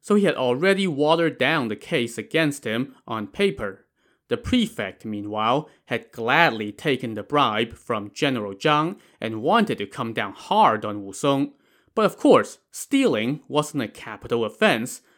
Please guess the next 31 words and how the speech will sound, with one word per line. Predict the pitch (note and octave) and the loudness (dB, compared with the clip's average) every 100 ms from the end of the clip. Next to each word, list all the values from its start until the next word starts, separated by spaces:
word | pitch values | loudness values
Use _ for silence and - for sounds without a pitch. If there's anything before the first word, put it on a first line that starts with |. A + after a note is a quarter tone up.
| _ - | _ -2
and | G3 | -2
believe | F#3+ F#3+ C4 A3+ | 0 2 4 6
it | |
or | C3 | 4
not, | A#2+ E3+ A#2 B2+ - _ _ | 4 4 4 0 -6 _ _
not | C#3 E3 A3+ A3+ A3 | 2 6 6 4 -2
even | G3 E3 A2 A2+ C3 | -2 -2 0 -2 -2
in | B2 | -4
the | A#2+ | -2
ancient | C3 C#3 - C#3 | -2 -2 0 -2
Chinese | - C3 C3 C3 C#3+ | 0 -2 0 -2 -2
legal | D#3+ B2 G#2+ | -2 -2 -4
system | - A2+ - B2+ C#3 - _ _ | -4 -8 -4 -2 -2 -6 _ _
could | - G3+ | 4 4
you | C3 | 4
bend | A2+ - D3 B2+ | -2 2 2 2
the | G#2+ | 0
law | C3 B2 G2+ - | 0 -2 -2 -6
that | G2 - | -8 -6
far, | - E3+ G#2 F#2 - _ _ - | 2 4 2 -2 -14 _ _ 0
or | C#3+ | 2
at | A#2+ | 2
least | C#3+ A#2 A2+ | 0 -2 -4
in | G#2+ | -8
this | A#2+ B2+ | -4 -4
case. | - G2+ G2+ A2+ - _ _ _ _ | -4 -6 -6 -6 -12 _ _ _ _
So | - A#3+ | 2 4
the | G#3 | 4
matter | D#3+ E3+ B2 G#2+ | 4 4 2 2
dragged | B2 - G#2 G2+ - | -2 -2 -4 -4 2
on, | D#3+ A2 A#2+ C#3+ | 4 4 0 -4